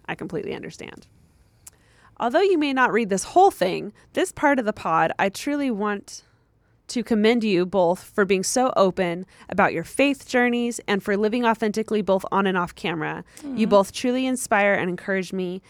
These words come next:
Speaker 1: and show me that it's okay to be me and to be a Jesus lover. Ah,
Speaker 2: I love that.
Speaker 1: I love that. Okay,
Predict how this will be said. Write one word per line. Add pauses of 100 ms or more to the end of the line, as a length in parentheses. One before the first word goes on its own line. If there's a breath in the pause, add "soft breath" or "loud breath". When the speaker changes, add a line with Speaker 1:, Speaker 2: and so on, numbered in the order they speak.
(160 loud breath)
Speaker 1:
and
show
me
that
it's
okay (260 soft breath)
to
be
me (220)
and
to
be
a
Jesus
lover. (140)
Ah, (360)
Speaker 2:
I
love
that.
Speaker 1:
I
love
that. (1400 loud breath)
Okay,